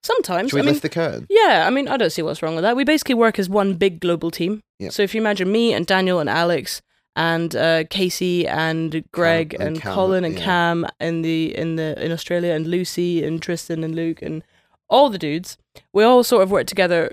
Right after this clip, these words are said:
Speaker 1: We, we work, we work separately, obviously, in our countries, but we work together for the
Speaker 2: Yeah.
Speaker 1: site.
Speaker 2: Yeah.
Speaker 1: So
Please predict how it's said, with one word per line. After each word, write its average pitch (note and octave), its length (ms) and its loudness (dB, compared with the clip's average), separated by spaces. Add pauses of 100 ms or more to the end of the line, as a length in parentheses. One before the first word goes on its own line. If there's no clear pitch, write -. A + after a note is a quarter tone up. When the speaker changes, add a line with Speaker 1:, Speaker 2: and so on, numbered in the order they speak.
(120)
Speaker 1:
We, G3+ 180 -2
we B3 80 0
work, - 160 2
we A3+ 160 0
work B3 160 4
separately, A3+ 340 0
obviously, F3+ 280 -2
in E3 80 -2
our D#3+ 60 -4
countries, D#3 380 -6
but - 360 -6
we F3+ 100 -2
work F3+ 240 -2
together E3+ 560 -4
for - 160 -10
the G#2 80 -8
Speaker 2:
Yeah. F#2+ 60 -6
Speaker 1:
site. E3 240 -2 (280)
Speaker 2:
Yeah. A2 120 -10 (140)
Speaker 1:
So F3+ 440 2